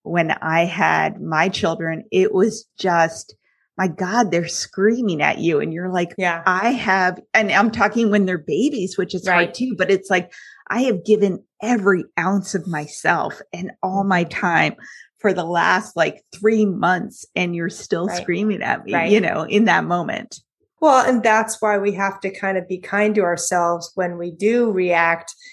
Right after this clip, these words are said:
Speaker 2: in anger, because it's human. But,
Speaker 1: Yeah.
Speaker 2: you know, we also want to take that as a warning sign of, "Okay, maybe I need some tools," because it's okay to get angry. It's not okay to rage,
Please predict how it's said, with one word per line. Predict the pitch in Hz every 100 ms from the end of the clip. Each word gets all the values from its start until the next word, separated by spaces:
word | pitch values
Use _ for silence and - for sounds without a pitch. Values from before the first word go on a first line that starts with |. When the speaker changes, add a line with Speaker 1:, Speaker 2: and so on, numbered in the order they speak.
| _
Speaker 2:
in | 190 180
anger, | 180 175 175 170
because | 180 180 190 175
it's | 180 -
human. | 254 220 170 151 202 - - - - -
But, | 202 185
Speaker 1:
Yeah. | 196 175 _ _ 262
Speaker 2:
you |
know, | 240 208
we | 208
also | 208 208 208 226 208
want | 190 190
to | 180
take | 202 190 196
that | 185
as | 180 175
a |
warning | 170 185 196 190
sign | 190 180
of, | 180
"Okay, | 180 - 240
maybe | 220 214 220
I | 214
need | 208 196 -
some | 208 196
tools," | 311 277 214 220 214 - - _
because | 233 226 233 214
it's | 214
okay | 240 294 - 320
to | 285
get | 208 214
angry. | 226 269 233 185
It's | 180 -
not | 196 190
okay | 190 202
to | 180
rage, | 170 165 - - -